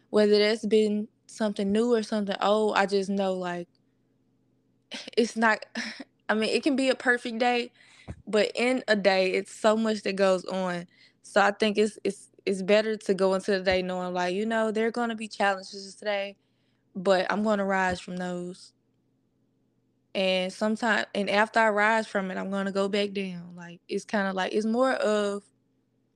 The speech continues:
a wavelength type of look for me. And it's not like, "Oh, I'm going all the way down," or anything like that. It's kinda just like a, when you take a deep breath in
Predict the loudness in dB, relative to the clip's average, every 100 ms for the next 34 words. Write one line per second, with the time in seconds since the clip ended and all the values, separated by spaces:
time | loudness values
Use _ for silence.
0 | _ _ -8 -2 2 4 4 4 2 -2
1 | -4 -6 0 2 2 -2 -2 -2 -2 -6
2 | _ _ _ 0 2 4 2 -2 -8 _
3 | _ _ _ _ _ _ _ _ _ 4
4 | 4 4 2 4 4 4 0 2 2 4
5 | 4 4 2 0 0 2 2 4 2 2
6 | 0 0 0 -2 -4 -4 -6 -4 -6 -4
7 | -6 -4 -4 -4 -8 -6 -6 -8 -12 -6
8 | -6 -6 -16 _ _ _ -2 0 0 0
9 | 0 -2 -2 0 0 0 0